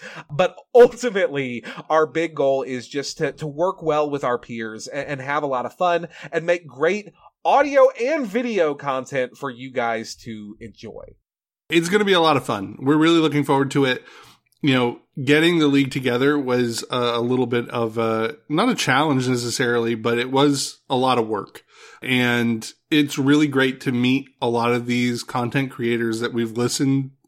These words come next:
Speaker 2: to their shows before, but we've never actually spoken to them. Um, so we're really excited for that and to interact with them on a weekly basis throughout the season.
Speaker 1: Yeah. So th-, those are all great. Like, those are all great, flowery,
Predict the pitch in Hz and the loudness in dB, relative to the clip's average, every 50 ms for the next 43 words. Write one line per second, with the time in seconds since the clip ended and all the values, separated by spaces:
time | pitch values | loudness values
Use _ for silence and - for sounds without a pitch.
0 | _ _ - - 156 170 175 165 165 - - 214 254 262 185 139 - 139 127 - | _ _ -6 -2 0 2 2 2 2 2 2 2 2 2 0 -2 -2 -4 -4 -4
1 | - 131 127 123 120 123 113 135 135 131 127 127 127 123 127 - - 110 110 104 | -4 -2 -2 -2 -2 -4 -2 -2 -2 -2 -2 -2 -4 -2 -4 -4 -2 -4 -4 -4
2 | - - - 123 117 113 113 104 92 - - - - - _ _ - - - - | -6 -8 -6 -6 -4 -4 -6 -8 -10 -14 -20 -20 -20 -20 _ _ -12 -8 -2 0
3 | 147 139 131 135 120 110 104 101 95 90 - 104 - - - - - - - - | 0 0 0 0 -4 -6 -6 -6 -8 -10 -10 -12 -18 -20 -20 -20 -20 -12 -8 -4
4 | 127 117 113 110 107 104 104 104 - 143 131 131 131 135 147 147 143 139 127 113 | -4 -2 -2 -4 -6 -8 -10 -6 -2 0 2 4 4 6 6 6 6 4 2 2
5 | - 139 120 113 110 110 - - 120 117 127 131 135 131 - - - - - - | 0 0 0 0 -2 -4 -4 -4 0 2 4 4 4 2 0 -8 -20 -20 -20 -20
6 | - - - 151 139 143 135 165 151 170 175 170 165 165 180 180 - 160 143 143 | -10 -2 2 4 4 4 4 4 4 4 4 6 6 6 4 4 2 0 0 2
7 | 135 135 131 127 123 135 127 127 - - 123 123 127 135 - - 131 110 - - | 2 4 4 2 2 2 2 0 0 -2 2 2 2 2 0 -2 -6 -6 -6 -4
8 | 127 113 113 - - 92 - - 110 101 95 101 92 - _ _ _ _ _ _ | -2 -2 -2 -2 -4 -6 -6 -6 -6 -6 -8 -8 -12 -14 _ _ _ _ _ _
9 | _ _ - - - - - 156 147 165 147 107 - - - - 208 208 196 190 | _ _ -14 -12 -12 -12 -8 -4 -2 0 0 0 -2 -6 -4 0 2 4 4 4
10 | 180 185 - - _ _ _ _ _ _ _ _ _ _ _ - 233 240 196 196 | 2 0 -2 -6 _ _ _ _ _ _ _ _ _ _ _ -16 -12 -4 2 2
11 | 247 254 190 233 254 277 247 262 226 196 202 208 196 170 139 147 156 143 127 117 | 2 4 6 6 6 6 4 2 2 4 4 4 4 2 0 0 0 0 0 -2
12 | 123 - 170 170 151 160 170 151 147 143 139 - 127 139 143 143 143 139 - - | -2 0 2 2 2 2 2 4 4 2 0 0 0 0 0 -2 -4 -8 -10 -6
13 | - 139 131 123 123 127 123 117 120 120 117 110 107 - | -2 0 2 2 2 2 2 0 -2 -4 -6 -10 -14 -16